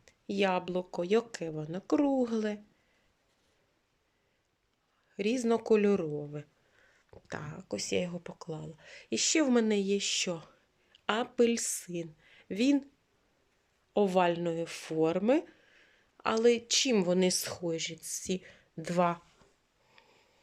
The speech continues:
предмета? Це фрукти. Вони якої?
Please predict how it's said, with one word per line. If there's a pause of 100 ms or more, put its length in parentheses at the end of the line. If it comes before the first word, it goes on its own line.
(640)
предмета? (360)
Це (320)
фрукти.
Вони
якої?